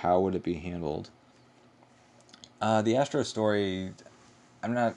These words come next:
I don't follow baseball that closely, uh, but my understanding of it is that in, in baseball, when the pitcher, before he throws to the catcher, the catcher will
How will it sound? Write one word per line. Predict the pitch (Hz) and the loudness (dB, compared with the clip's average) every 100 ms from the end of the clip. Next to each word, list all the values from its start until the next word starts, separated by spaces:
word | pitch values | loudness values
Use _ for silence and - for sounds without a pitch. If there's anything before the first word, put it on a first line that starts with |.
| - | 0
I | |
don't | 110 113 | 0 4
follow | 104 | 4
baseball | 87 87 - 92 | 4 0 2 2
that | 82 | 2
closely, | - 87 107 107 101 - - - - - - | -2 -6 -4 -4 -6 -16 -20 -20 -20 -20 -4
uh, | 95 95 | 0 2
but | |
my | 98 110 | 2 2
understanding | 113 - 82 87 | 2 0 -4 -2
of | 92 | -2
it | 92 | -2
is | 90 82 | -4 0
that | 90 87 82 - _ - _ _ - _ _ _ _ - | 2 4 2 -4 _ -20 _ _ -20 _ _ _ _ -6
in, | 110 | -6
in | 104 117 101 | 0 0 2
baseball, | 95 - 110 98 92 85 - _ - | 0 4 4 4 0 -8 -18 _ -4
when | 110 | -2
the | 104 | 0
pitcher, | 110 110 104 | -2 -2 -2
before | 90 104 | -2 -2
he | 92 | -2
throws | 90 92 | -2 -4
to | - 95 87 85 | -4 -4 -2 -4
the | 80 | 0
catcher, | 82 82 90 | 2 2 0
the | |
catcher | 90 92 - 90 87 | 2 2 2 -2 -2
will | 87 85 85 | -2 -4 -4